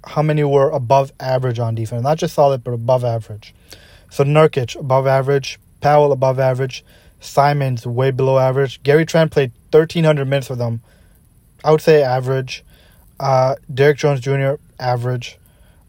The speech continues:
Uh, C J McCollum, below average. Melo, horrendous.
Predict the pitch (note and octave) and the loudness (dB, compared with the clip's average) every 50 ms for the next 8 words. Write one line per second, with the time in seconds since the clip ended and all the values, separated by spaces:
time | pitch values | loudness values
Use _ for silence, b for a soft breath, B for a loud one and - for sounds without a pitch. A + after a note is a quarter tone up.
0 | _ - C3 B2+ B2+ B2+ B2+ B2 A#2 - - D3+ D3 D3 D3+ C#3+ C3+ - - C3+ | _ -6 -2 0 2 2 2 0 -2 -2 0 0 2 2 0 0 -2 -2 0 0
1 | C#3 C3+ C3+ B2 B2+ B2+ B2+ B2+ B2+ B2+ B2+ B2+ B2 C3 C3+ B2 - - C#3 C3 | 0 0 -2 -4 -4 -2 -2 0 0 0 0 0 0 -2 -4 -4 -6 -8 -4 0
2 | C3+ C#3 C#3+ C#3 C3+ A#2 A#2+ B2+ A#2+ A#2+ B2 B2 B2 B2 B2+ A#2+ - - | 2 2 4 2 2 0 -2 -2 -2 -2 -2 -2 -2 -4 -6 -6 -10 -14